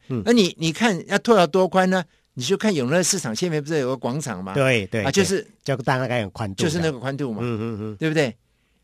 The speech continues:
Speaker 2: 那可是呢，诶，你把这些这么好的一个两列的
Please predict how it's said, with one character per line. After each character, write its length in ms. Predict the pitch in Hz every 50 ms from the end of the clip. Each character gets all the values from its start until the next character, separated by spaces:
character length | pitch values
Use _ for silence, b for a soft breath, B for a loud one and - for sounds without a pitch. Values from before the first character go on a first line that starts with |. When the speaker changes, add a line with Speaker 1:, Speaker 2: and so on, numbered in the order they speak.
| _ _
Speaker 2:
那 80 | - 294
可 140 | - - 175
是 200 | 175 - 277 269
呢， 200 | 240 233 214 190 - _ _ _ _
诶， 60 | 139
你 120 | 147 202 226
把 100 | 202 143
这 160 | 131 208 208
些 240 | 202 214 180 - - _ _
这 200 | _ - 294 294
么 120 | 285 240 175
好 260 | - - 107 92 95
的 80 | 120 151
一 60 | 165
个 200 | 160 160 120 - - _ _ _
两 320 | - 139 151 135 117 110 127
列 240 | 202 226 196 139
的 100 | 110 110